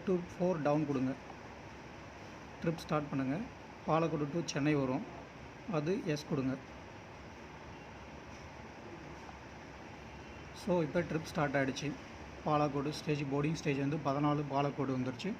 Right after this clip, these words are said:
அவ்வளோதான். இப்போ வந்து ஒரு ரிசர்வேஷன் சார்ட்டை வந்து மெர்ஜ் பண்ண போறோங்க. இப்போ ஒரு ரிசர்வேஷன் சார்ட்டை வந்து மெர்ஜ் பண்ண போறோங்க.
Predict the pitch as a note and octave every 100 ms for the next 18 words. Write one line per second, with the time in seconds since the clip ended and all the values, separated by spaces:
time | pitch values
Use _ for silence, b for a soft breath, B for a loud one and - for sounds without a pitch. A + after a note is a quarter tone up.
0 | - - - - - - - - E3 C3+
1 | C3 E3+ F3 D3+ - F3 D#3 F#3+ F#3 D#3
2 | E3+ A#3 - - - - - - F3+ G#3
3 | G3 G3 E3+ D#3+ D3+ D3+ D#3 E3 D3+ D3
4 | - D3 B2+ A#2 B2 B2 - - - -
5 | - - - - - - - - - -
6 | - - - - B3+ C4 - - - -
7 | - - - F3 D#3 D3+ D3 E3 - D#3
8 | - - - - - - - B3+ D3+ D3
9 | F#3+ A3+ E3 E3+ E3+ D#3+ D3 D3 - -
10 | - - E3 D#3+ G3 G3 F3 F3 E3+ D#3+
11 | D#3+ D3 F3+ D#3 D3 D#3+ D#3 C#3 B2+ B2+